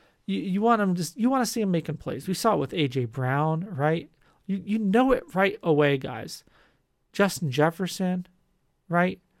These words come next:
D K Metcalf last year. Um, and then, of course, we already, we already mentioned,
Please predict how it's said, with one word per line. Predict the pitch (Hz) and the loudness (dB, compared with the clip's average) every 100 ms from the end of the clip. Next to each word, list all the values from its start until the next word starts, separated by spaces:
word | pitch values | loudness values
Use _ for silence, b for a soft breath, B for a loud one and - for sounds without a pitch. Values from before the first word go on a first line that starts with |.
| _ _ _ | _ _ _
D | - 208 | 0 0
K | - 175 | 0 -4
Metcalf | 139 143 185 - 180 180 - | 0 -2 -2 -4 -2 -2 -4
last | 190 165 165 - - | -2 0 -2 -8 -2
year. | 170 165 170 - _ _ _ _ _ _ _ _ | 0 0 -2 -6 _ _ _ _ _ _ _ _
Um, | 143 135 131 160 - | -4 -2 -4 -8 -6
and | 151 | -2
then, | 147 | -2
of | 135 | -4
course, | - 151 131 - - _ _ _ _ _ _ _ _ - | 0 2 2 -6 -18 _ _ _ _ _ _ _ _ -8
we | 143 | -2
already, | 135 131 127 139 - - | 0 0 -2 -6 -12 -4
we | 139 | -2
already | 131 127 | 0 -2
mentioned, | 131 127 - 123 | -4 -4 -6 -6